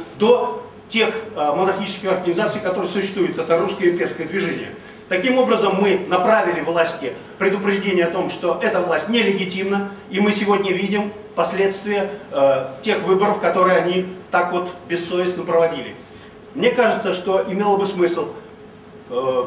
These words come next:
великолепной, серьезной силе партии «Великая Россия» предложить выступить именно с этих позиций, предложить обществу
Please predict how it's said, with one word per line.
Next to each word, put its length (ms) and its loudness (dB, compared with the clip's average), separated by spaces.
великолепной, 640 2
серьезной 540 2
силе 440 -4
партии 540 -2
«Великая 340 -6
Россия» 520 0
предложить 600 -2
выступить 680 -2
именно 300 0
с 100 -2
этих 300 0
позиций, 480 -2
предложить 480 2
обществу 560 -2